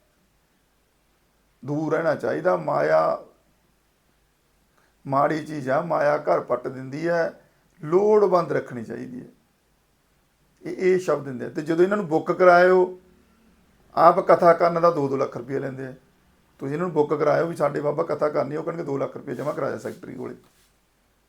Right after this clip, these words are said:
ਇਹ ਇਹਨਾਂ ਦੀ ਮਾਇਆ ਹੈ। ਇਹ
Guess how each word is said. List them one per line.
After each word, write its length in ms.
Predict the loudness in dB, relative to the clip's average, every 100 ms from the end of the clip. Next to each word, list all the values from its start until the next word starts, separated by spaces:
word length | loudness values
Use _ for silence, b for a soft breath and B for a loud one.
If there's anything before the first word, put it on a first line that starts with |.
| _ _ _ _ _ _ _ _ _ _ _ _ _ -10
ਇਹ 200 | -6 -6
ਇਹਨਾਂ 180 | -4 -6
ਦੀ 100 | -6
ਮਾਇਆ 280 | -8 -6
ਹੈ। 120 | -8 -12 _ _ _ _ _ _ _ _ _ _ _ _ _ _ _ _ _ _ _ _ _ _ _
ਇਹ 420 | 4 6 8 8